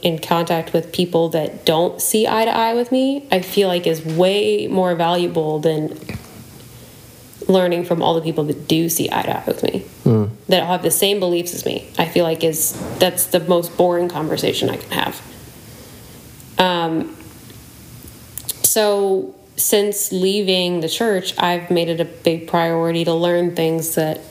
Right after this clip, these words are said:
Speaker 1: I don't know and s-, see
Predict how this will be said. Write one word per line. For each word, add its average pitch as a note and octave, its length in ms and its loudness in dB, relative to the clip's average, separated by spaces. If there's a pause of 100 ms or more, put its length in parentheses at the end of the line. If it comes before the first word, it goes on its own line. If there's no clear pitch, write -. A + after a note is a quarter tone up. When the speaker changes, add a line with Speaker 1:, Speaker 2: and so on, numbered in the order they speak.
(420)
Speaker 1:
I E3 140 4
don't D#3+ 340 -2
know D#3+ 240 0 (1300)
and D#3+ 260 2
s-, - 260 0 (220)
see F3+ 540 2